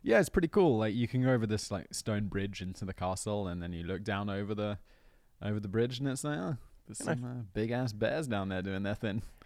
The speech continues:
Speaker 2: Nice.
Speaker 1: You don't wanna go down there.
Speaker 2: Yeah.
Speaker 1: Definitely not.
Speaker 2: Yeah, that wouldn't. Um, so if you don't like bears, so, uh, Wilhelm the Fifth of Prince Regent of Bavaria in the sixteenth century, he apparently had lions and a leopard in his, uh,
Speaker 1: Oh.
Speaker 2: at, at the Trausniet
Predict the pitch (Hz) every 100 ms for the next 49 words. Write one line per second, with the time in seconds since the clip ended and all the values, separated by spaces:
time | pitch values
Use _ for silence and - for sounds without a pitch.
0 | - - 226 - 107 117 123 135 147 165
1 | 190 131 101 - - - 156 120 139 147
2 | 165 185 - 269 - 180 - - - -
3 | 156 160 131 - - - - 131 120 180
4 | 208 196 208 214 185 170 196 - _ -
5 | 139 135 185 - 139 127 123 117 113 113
6 | 135 143 135 139 135 131 117 110 - -
7 | 185 - - - 110 - 123 127 123 123
8 | 113 120 104 123 165 139 85 120 175 147
9 | 135 131 160 175 - - - 131 127 131
10 | 123 120 123 107 110 139 139 165 - 117
11 | 113 127 - 165 - - - - 127 127
12 | 131 135 123 117 - - - - - 113
13 | - - - 120 117 110 107 107 113 127
14 | -